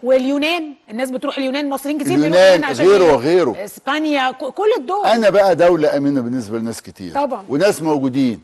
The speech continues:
Speaker 2: وعندهم شركات بأسرهم بحياتهم. خليه يدفع وخدي سنة يا فندم على ما تستطلعي أمن، خدي سنتين على ما تستطلعي أمن.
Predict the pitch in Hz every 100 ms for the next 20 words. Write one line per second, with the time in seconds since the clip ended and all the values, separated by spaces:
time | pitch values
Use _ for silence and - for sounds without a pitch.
0 | - 95 113 165 165 - 139 135 143 120
1 | 95 135 143 - 156 147 107 110 107 -
2 | 135 175 180 113 90 _ _ _ _ _
3 | - 147 185 208 208 139 - 107 - 160
4 | 131 - 151 139 110 120 120 110 107 -
5 | _ _ - 107 117 113 - - 107 120
6 | 107 101 - _ 131 127 - 127 120 -
7 | 160 135 117 113 104 - - 101 131 120
8 | 107